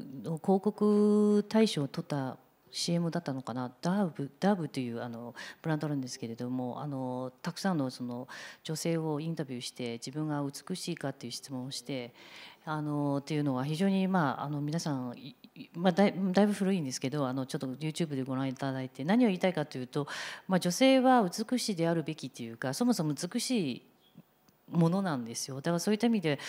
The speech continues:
私も結構主人と喧嘩して、「なんでいつもわがままなの？」っていうと、「女性わがまま、何が悪いんだ？」っていうのはいつも言い返しています。だからそういった意味では、あの、皆さんに伝えたいのは、わがままで生きていいんだっていうこと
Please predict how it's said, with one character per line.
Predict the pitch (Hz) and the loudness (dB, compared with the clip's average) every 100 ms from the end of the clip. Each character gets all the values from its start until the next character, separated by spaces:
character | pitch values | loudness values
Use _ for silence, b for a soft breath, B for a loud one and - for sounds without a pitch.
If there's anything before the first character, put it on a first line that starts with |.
| B B B B B | B B B B B
私 | - 190 202 | 0 0 2
も | 214 202 | 2 2
結 | 214 196 | 2 2
構 | 143 | 0
主 | 139 - 185 | 0 -2 -2
人 | 160 | -2
と | 135 127 120 | 0 -2 -2
喧 | - 151 | -4 -4
嘩 | 147 147 | -2 -2
し | - | -2
て、 | 135 131 - | -2 -4 -6
「な | 123 190 | -2 4
ん | |
で | 226 | 4
い | 214 | 4
つ | - - - - - | -2 -12 -12 -14 -4
も | 160 | -2
わ | |
が | 151 180 | 0 4
ま | 180 | 6
ま | 156 | 6
な | 143 | 4
の？」 | 135 127 | 2 -2
っ | - | -6
て | - | -10
い | 127 | -8
う | |
と、 | 123 | -8
「女 | 123 139 | -4 -4
性 | 147 185 | 2 4
わ | 160 | 4
が | 170 | 4
ま | 165 | 2
ま、 | |
何 | 147 156 170 | 2 2 2
が | 139 | 0
悪 | 127 135 | 0 -4
い | |
ん | 127 | -4
だ？」 | 123 | -8
っ | |
て | - - | -12 -8
い | 135 | -6
う | 139 | -4
の | 131 | -4
は | 143 | -4
い | |
つ | 175 | -4
も | 160 | -6
言 | 165 | -4
い | 165 | -4
返 | 160 143 | -2 -2
し | |
て | 131 | -2
い | |
ま | 120 | -6
す。 | - B B B B B B | -10 B B B B B B
だ | |
か | 202 | 4
ら | 190 | 4
そ | 180 | 8
う | 233 | 8
い | |
っ | |
た | 254 | 10
意 | 269 | 10
味 | 240 | 10
で | 190 | 8
は、 | 180 180 165 | 10 10 10
あ | 165 | 8
の、 | 160 | 4
皆 | 156 180 | 4 2
さ | 202 | 4
ん | 170 | 4
に | 147 | 2
伝 | - - 156 | 0 0 2
え | 151 | 2
た | 165 | 2
い | 156 | 0
の | 143 131 | 0 0
は、 | 175 | 2
わ | 156 160 | 4 8
が | 233 | 10
ま | 233 | 10
ま | 185 | 10
で | 151 | 6
生 | 156 | 2
き | 175 - | -2 -2
て | 151 | 0
い | 156 170 | 2 2
い | 180 156 | 2 2
ん | 135 | 0
だ | 135 | -4
っ | 139 - _ | -8 -10 _
て | - | -6
い | |
う | 131 | -4
こ | 131 139 | -4 -6
と | 147 196 | 0 -2